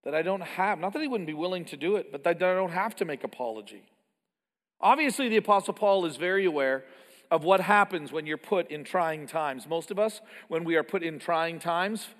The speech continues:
feel like we can justify our actions. The Apostle Paul isn't trying to have his way. He's not trying to even gain his freedom. The Apostle Paul realizes people are watching. People are seeing me.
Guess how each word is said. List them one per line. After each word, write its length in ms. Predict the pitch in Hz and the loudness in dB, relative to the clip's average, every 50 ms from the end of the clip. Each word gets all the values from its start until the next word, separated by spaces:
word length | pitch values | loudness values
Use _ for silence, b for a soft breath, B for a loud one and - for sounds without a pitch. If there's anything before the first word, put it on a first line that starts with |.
| B B | B B
feel 160 | - 165 165 | -2 0 2
like 180 | 160 160 156 - | 2 2 0 -2
we 120 | 170 170 | -6 -8
can 200 | - - 151 143 | -6 -6 -8 -8
justify 580 | 120 - 147 156 156 - 185 - - 180 180 180 | -2 -2 -2 -2 -2 -6 -8 -2 0 2 2 2
our 200 | - - 156 156 | 0 0 0 0
actions. 760 | 127 160 156 147 - - - - 110 104 101 _ - - - _ _ _ _ _ _ _ _ _ _ _ _ _ _ _ _ _ _ _ _ _ _ _ _ _ _ b b b b b | 4 6 4 4 4 0 -12 -14 -14 -16 -18 _ -20 -20 -20 _ _ _ _ _ _ _ _ _ _ _ _ _ _ _ _ _ _ _ _ _ _ _ _ _ _ b b b b b
The 80 | - 160 | -8 -6
Apostle 400 | 156 - 185 190 190 185 - 202 | -2 2 4 4 4 4 0 -2
Paul 280 | - - 185 190 180 175 | 2 6 6 8 8 6
isn't 240 | 160 170 214 185 | 4 -2 -4 -6
trying 400 | - - 233 226 226 214 202 185 | -2 2 4 6 6 6 4 2
to 180 | - 170 143 - B B B B B B | 0 0 0 -2 B B B B B B
have 320 | B - - 262 254 247 208 | B 6 10 12 12 12 10
his 180 | 220 196 160 | 8 4 4
way. 520 | 170 175 190 190 180 175 151 135 123 117 - B B B B | 2 4 4 6 6 6 4 2 0 -6 -12 B B B B
He's 200 | B 214 208 180 | B -2 0 4
not 180 | 240 247 233 196 | 4 4 4 2
trying 340 | - 254 254 240 240 240 180 | 2 4 6 6 6 8 8
to 200 | 202 190 - 247 | 6 6 6 2
even 260 | 240 247 247 226 180 | 0 2 2 0 4
gain 360 | 151 254 269 277 302 302 285 | 8 8 8 8 8 4 2
his 220 | 262 240 247 214 - | 2 2 2 2 0
freedom. 560 | - - 269 277 277 269 214 185 143 127 117 B B B B B | -4 -2 0 0 2 2 2 2 0 -2 -6 B B B B B
The 80 | - 196 | 2 2
Apostle 440 | 208 - 208 226 247 247 - 285 226 | 2 4 4 2 2 2 0 0 0
Paul 280 | - 262 262 254 226 | 4 6 8 8 8
realizes 720 | 214 247 262 262 240 202 180 170 165 151 165 180 165 - - B B B B | 6 6 6 8 8 8 8 6 6 4 0 -4 -4 -6 -10 B B B B
people 220 | - 156 143 160 156 | -14 -10 -6 -2 0
are 100 | 165 170 | 2 4
watching. 500 | 180 185 190 185 - - 165 147 147 151 - - _ _ _ _ _ _ _ _ _ _ _ _ _ _ _ _ _ _ _ _ _ _ _ _ _ _ _ _ _ _ _ _ _ _ _ _ _ _ _ _ _ _ | 4 4 2 2 -4 -4 -6 -6 -6 -6 -18 -20 _ _ _ _ _ _ _ _ _ _ _ _ _ _ _ _ _ _ _ _ _ _ _ _ _ _ _ _ _ _ _ _ _ _ _ _ _ _ _ _ _ _
People 240 | - 170 170 175 175 | -10 -8 -4 0 0
are 60 | 175 | 0
seeing 400 | 165 - - 226 220 202 175 143 | 0 0 0 0 0 0 -2 -4
me. 200 | 127 123 131 147 | -8 -10 -12 -14